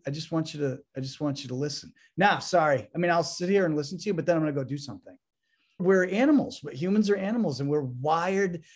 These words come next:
men are wired to go protect, and we're to make safe and to fix something that's broken.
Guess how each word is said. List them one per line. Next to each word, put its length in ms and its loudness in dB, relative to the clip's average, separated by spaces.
men 360 -2
are 120 -2
wired 440 -2
to 80 -4
go 420 -4
protect, 640 -2
and 240 -2
we're 300 -2
to 200 -10
make 220 2
safe 480 4
and 160 -4
to 80 -6
fix 300 -6
something 300 -2
that's 140 -6
broken. 520 -4